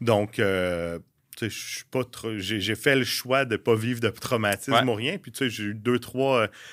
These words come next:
Speaker 1: je pense que j'ai eu deux, trois occasions de sortir traumatisé de situation.
Speaker 2: Ok.
Speaker 1: Puis, en, en toute franchise, moi, j'ai l'impression que c'est toujours de rebondir,
Speaker 2: Ouais.
Speaker 1: de se construire autour de tout ça. Fait que c'est pas, euh, je, je,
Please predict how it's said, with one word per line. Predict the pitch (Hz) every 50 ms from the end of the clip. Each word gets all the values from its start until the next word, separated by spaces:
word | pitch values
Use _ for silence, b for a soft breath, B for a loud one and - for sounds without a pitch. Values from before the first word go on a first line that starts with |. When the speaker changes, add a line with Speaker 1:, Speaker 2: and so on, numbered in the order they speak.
| B B B B B B
Speaker 1:
je | -
pense | - 143 151 139
que | 113
j'ai | 123
eu | 123 120
deux, | 117 139
trois | 131 - 156 160 151 147
occasions | 135 - - 131 120 113 107 104 113 127 135 143
de | 139 123 113 104
sortir | - - 101 - - - 127 123 113
traumatisé | - - 123 117 113 107 107 - - 113 117 117
de | 117
situation. | - - - - - 143 113 113 110 113 104 113 143 175 202
Speaker 2:
Ok. | 190 -
Speaker 1:
Puis, | 135 117 113 113 107
en, | 117 113 110 107 - - 107 104 104
en | 101
toute | - - 120 -
franchise, | - 135 120 101 - - 156 160 143
moi, | 131 135
j'ai | 120 123
l'impression | 113 92 - - 98 90 - - 120 123 110
que | - _ - -
c'est | 117 -
toujours | - 120 101 131 135
de | 123
rebondir, | 107 87 98 101 101 98 92 90 85 90 95 101 117 131 120 - -
Speaker 2:
Ouais. | 98 107
Speaker 1:
de | - - - - - _ -
se | - 120
construire | 113 - - 143 127 123 110 - - - - - 120 123 127 120 101 101
autour | 101 - - 113 113
de | - 101
tout | 95 - - -
ça. | - - 156 233 285
Fait | - - 110 98
que | -
c'est | - 120
pas, | 117 - 160
euh, | 175 190 185 151 107 92 92 b b b b b b b b b b b
je, | - 104 98
je, | 90 92